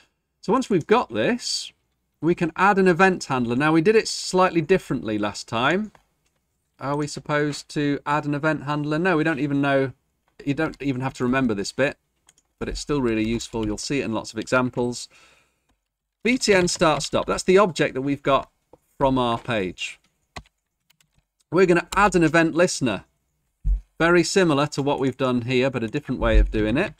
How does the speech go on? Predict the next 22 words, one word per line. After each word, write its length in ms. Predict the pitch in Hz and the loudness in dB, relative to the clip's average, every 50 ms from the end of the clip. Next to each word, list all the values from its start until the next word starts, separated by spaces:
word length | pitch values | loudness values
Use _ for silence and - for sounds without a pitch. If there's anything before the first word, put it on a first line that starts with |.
| _ _ _ _ _ _ _ _ _ _ _ _ _ _ _ _ _ _ _ _ _ _ _ _ _ _ _ _ _ _ _ _ _ _ _ - | _ _ _ _ _ _ _ _ _ _ _ _ _ _ _ _ _ _ _ _ _ _ _ _ _ _ _ _ _ _ _ _ _ _ _ 0
If 180 | - 247 254 - | 2 2 4 4
we're 80 | 240 | 6
gonna 220 | 214 196 175 160 156 | 6 6 6 6 6
add 120 | 151 143 | 6 4
an 80 | 139 139 | 4 2
event 300 | 131 117 135 127 120 104 | 2 2 2 0 2 0
listener, 300 | 139 143 - - 170 165 | -2 -4 -2 -2 0 0
we 80 | 175 | 2
need 100 | 175 165 | 0 0
to 80 | - 170 | 0 0
know 100 | 165 165 | 0 0
two 220 | 160 - 190 185 | 0 0 0 -2
things. 340 | 160 - 180 156 139 131 - | 0 0 0 0 0 0 -2
First 320 | - - 202 202 - - | -2 0 0 0 0 -4
of 80 | - 147 | -6 -4
all, 140 | 156 151 147 | -4 -2 0
which 300 | 156 202 220 - - - | 0 0 0 0 -2 -4
event 340 | 165 151 165 156 151 147 - | 0 2 2 2 2 0 -2
are 80 | 139 | -2
we 100 | 135 143 | 0 0
listening 420 | 143 147 147 143 - 135 120 117 107 | 0 0 -2 -2 -2 -4 -4 -4 -4
for? 400 | - - 110 98 92 90 85 | -6 -6 -6 -6 -6 -6 -10